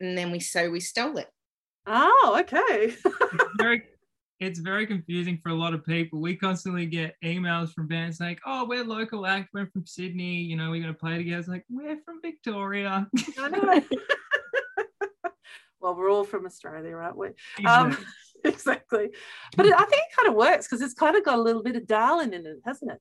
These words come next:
Speaker 2: Like, you know, it's kind of like Darlinghurst. I don't know. I,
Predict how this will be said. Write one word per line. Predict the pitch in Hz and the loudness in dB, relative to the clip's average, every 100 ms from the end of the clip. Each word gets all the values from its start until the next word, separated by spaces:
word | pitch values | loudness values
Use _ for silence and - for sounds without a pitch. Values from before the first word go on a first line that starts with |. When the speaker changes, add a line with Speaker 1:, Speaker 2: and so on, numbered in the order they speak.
| - | -6
Speaker 2:
Like, | 196 - | -4 -4
you | 196 | -6
know, | 180 | -6
it's | 294 _ - | -8 _ 0
kind | 214 | 2
of | 202 | 2
like | 190 - | 0 0
Darlinghurst. | 190 196 214 202 180 - _ - | 0 0 -2 -6 -12 -18 _ -2
I | 208 | 0
don't | 202 165 | 2 -2
know. | 180 - - | -6 -10 -2
I, | 262 | 0